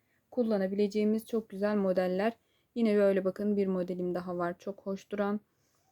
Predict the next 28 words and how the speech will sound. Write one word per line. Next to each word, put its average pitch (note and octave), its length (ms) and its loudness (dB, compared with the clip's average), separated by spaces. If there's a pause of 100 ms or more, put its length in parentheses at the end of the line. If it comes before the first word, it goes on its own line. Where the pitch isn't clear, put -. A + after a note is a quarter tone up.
(120)
Şöyle G3+ 300 0
bunları G3+ 260 2
kenara G3 340 -4
kaldırayım F#3+ 520 -2
arkadaşlar. F#3 760 -8 (800)
Daha G#3 480 0
bunlar A3 420 2
gibi G3+ 340 -2
çok A3+ 200 -4 (260)
güzel G#3+ 340 0
modellerim F#3 680 0
var. A#3 180 -2 (360)
Bunlar A3+ 280 2
sadece G#3 600 0
bir A3+ 180 -2
kısmı - 320 -8
arkadaşlar. F#3 640 -4 (640)
Bakın A3 200 -4
şöyle. G#3 520 0 (960)
Bu G#3 200 2
modeli G#3+ 360 2
de G#3+ 60 -4
çok - 280 -8
beğenerek G3 460 0
yapmıştım. A3+ 560 -8 (600)
Bakın G#3 300 -10 (400)
çok A3 240 -10
güzel G#3+ 320 -4